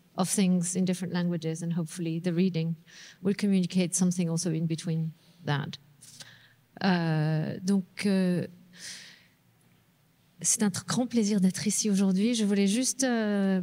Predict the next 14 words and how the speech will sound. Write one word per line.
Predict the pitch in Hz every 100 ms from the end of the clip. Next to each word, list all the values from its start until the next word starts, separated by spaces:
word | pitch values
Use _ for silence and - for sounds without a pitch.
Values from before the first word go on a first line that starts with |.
| -
pour, | 220 202 202
euh, | 196 185
introduire, | 170 233 - 233 226 262 220 -
en | 214
fait, | 247 254 - - -
pourquoi, | 233 - - 233 233 269 220
pourquoi, | 226 - 220
pourquoi | 202 214 226
nous | 214
sommes | 220 196
là. | 196 247 - _ - - - - - -
Euh, | 208 196 185 180 180 180
donc, | 175 202 185
c'est, | - - 214 196 185 180 180 180